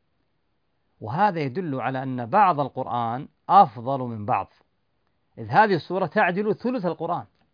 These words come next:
فيدل على أن القرآن،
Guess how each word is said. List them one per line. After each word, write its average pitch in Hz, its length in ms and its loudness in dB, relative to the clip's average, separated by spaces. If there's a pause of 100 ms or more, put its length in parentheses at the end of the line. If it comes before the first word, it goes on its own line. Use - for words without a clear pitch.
(600)
فيدل 160 360 -4
على 151 220 2
أن 147 200 -2 (340)
القرآن، 143 1000 -2